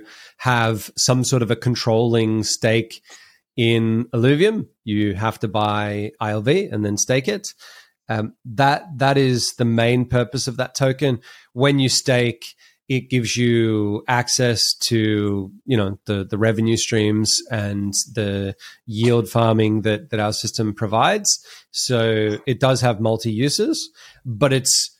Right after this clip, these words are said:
very specifically not meant to be used in the game. That was a very conscious decision from the beginning, that we wanted to use some really simple analogs for people to understand that when I go into the game, I use this.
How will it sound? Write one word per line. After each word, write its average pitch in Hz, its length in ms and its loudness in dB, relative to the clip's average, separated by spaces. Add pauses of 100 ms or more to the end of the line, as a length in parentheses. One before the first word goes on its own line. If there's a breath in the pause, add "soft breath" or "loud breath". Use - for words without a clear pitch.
(140)
very 139 480 2
specifically 127 800 -2
not 113 560 0 (260)
meant 117 380 -2 (160)
to 123 140 -4
be 110 100 -2
used 104 480 -4 (100)
in 113 140 -4
the 107 80 -2
game. 98 400 -10 (500 soft breath)
That 120 140 2
was 123 480 0
a 123 40 -4
very 123 220 2
conscious 120 380 -2
decision 113 480 -6
from 107 200 -6
the 101 60 -6
beginning, 151 640 0 (300 loud breath)
that 127 100 -2
we 120 140 0
wanted 131 480 0
to - 160 -4
use 113 640 -4 (380 soft breath)
some 117 380 -2
really 208 280 4
simple 143 520 0
analogs 120 600 0
for 127 100 -6
people 120 300 -4
to 117 160 -4
understand 131 640 0
that 107 180 -4
when 123 160 -4
I 107 60 -4
go 160 240 2
into 160 220 2
the 147 100 -2
game, 135 400 2
I 107 40 -2
use 104 340 -6
this. 143 460 0